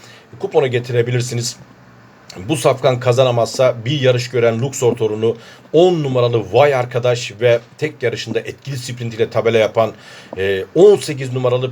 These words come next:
Pink Butterfly diyorum. Kurgu için bu üç safkan yeterli. Bank yediyi bank oynamayacaklar. Yedi, on, on sekiz de geçebilir. Çünkü ben kurgu bankomu Ozgan üzerine kurdum arkadaşlar ama bahis oynayacaklar. Oyunlarımız yatar. Beşinci ayaktan bir iki lira, üç liraya virgüllü beşli bahis, e, ya-,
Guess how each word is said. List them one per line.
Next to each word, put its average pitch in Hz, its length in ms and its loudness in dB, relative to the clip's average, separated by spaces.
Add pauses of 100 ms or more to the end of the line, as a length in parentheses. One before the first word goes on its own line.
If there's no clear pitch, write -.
Pink 127 380 -6
Butterfly 123 640 0
diyorum. 107 300 -4
Kurgu 175 260 -8
için 139 440 -6
bu 160 220 -8
üç 131 120 -8
safkan 123 360 0
yeterli. 113 540 -2
Bank 120 240 2
yediyi 113 280 -10
bank 127 240 -2
oynamayacaklar. 113 760 -2
Yedi, 123 200 -2
on, 117 160 2
on 113 120 0
sekiz 104 280 -10
de 107 60 -2
geçebilir. 110 500 -4 (320)
Çünkü 123 280 -6
ben 117 160 4
kurgu 127 320 -4
bankomu 110 480 0 (340)
Ozgan 143 340 0
üzerine 107 340 -2
kurdum 107 280 -6
arkadaşlar 104 460 -2
ama 98 220 -2
bahis 147 280 2
oynayacaklar. 113 520 -4 (260)
Oyunlarımız 139 540 -2
yatar. 104 340 0
Beşinci 135 360 -2
ayaktan 120 380 0
bir 123 140 -6 (120)
iki 143 200 -8
lira, 120 180 2
üç - 280 -6
liraya 107 240 2 (420)
virgüllü 151 440 -4
beşli 131 460 -2
bahis, 127 340 2
e, 107 80 -6
ya-, 104 240 -6